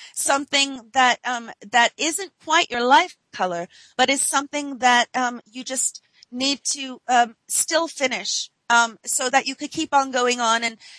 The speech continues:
and transition through other lessons and, um,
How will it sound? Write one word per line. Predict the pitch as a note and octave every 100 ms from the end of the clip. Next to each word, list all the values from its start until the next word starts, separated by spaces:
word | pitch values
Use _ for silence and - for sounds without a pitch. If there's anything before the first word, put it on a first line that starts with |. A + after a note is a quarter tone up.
| -
and | B3
transition | - B3 B3 B3 B3 B3+ B3+ -
through | B3+ A#3+ B3 -
other | A3 A#3 B3+
lessons | G#3+ G#3 - A3 B3 - -
and, | G3 G3+ F#3+ - _ _
um, | G#3+ G#3+ G#3+ G#3